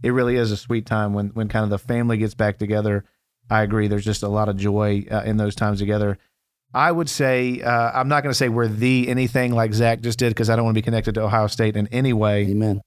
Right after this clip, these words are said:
Speaker 1: Um, but I would say if you're, if you're looking for a doctrinally aligned, they take doctrine very serious, but also take the Great Commission very serious, uh, but they don't take themselves very seriously,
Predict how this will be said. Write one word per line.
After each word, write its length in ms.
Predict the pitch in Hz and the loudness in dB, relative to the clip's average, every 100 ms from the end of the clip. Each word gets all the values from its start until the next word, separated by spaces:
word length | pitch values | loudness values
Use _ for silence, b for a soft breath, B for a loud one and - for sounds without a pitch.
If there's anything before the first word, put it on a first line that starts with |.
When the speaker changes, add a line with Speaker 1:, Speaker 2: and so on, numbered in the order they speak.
| - | -4
Speaker 1:
Um, 380 | 110 107 104 101 | 0 2 0 -2
but 400 | 117 147 123 - | -2 0 0 -2
I 140 | 131 | -2
would 220 | 135 135 127 | 0 -2 -2
say 280 | 139 120 | 0 0
if 140 | 117 117 | -2 0
you're, 160 | 147 160 | 0 0
if 140 | - 123 | -4 -2
you're 140 | 165 | 0
looking 260 | 160 156 151 | 0 0 -2
for 500 | - 127 117 110 107 _ _ _ - | 0 0 2 2 0 _ _ _ -4
a 180 | 117 107 | -2 -2
doctrinally 520 | 113 120 139 165 151 | 0 0 0 -2 -2
aligned, 240 | 131 110 | 0 0
they 80 | 110 | -2
take 320 | 117 139 120 | 0 -2 0
doctrine 400 | 123 127 127 110 | 0 0 0 0
very 240 | 107 123 143 | 2 0 0
serious, 480 | - 131 127 117 - _ _ | 0 0 0 -2 -6 _ _
but 120 | 120 110 | -2 0
also 240 | 123 123 | 0 -2
take 200 | 120 120 | -2 -2
the 80 | 113 | 0
Great 180 | 120 117 | 0 0
Commission 320 | 117 113 113 | 0 0 0
very 200 | 113 110 | 2 0
serious, 500 | - 117 113 110 - _ _ _ - | 0 0 2 0 -4 _ _ _ -6
uh, 140 | 110 | -2
but 100 | 107 | 0
they 80 | 117 | 0
don't 160 | 120 113 | 0 0
take 160 | 117 | 0
themselves 460 | 107 104 - 127 123 | 0 -2 2 2 2
very 240 | 113 110 | 2 0
seriously, 580 | 104 117 110 113 110 104 | 0 0 0 0 0 -2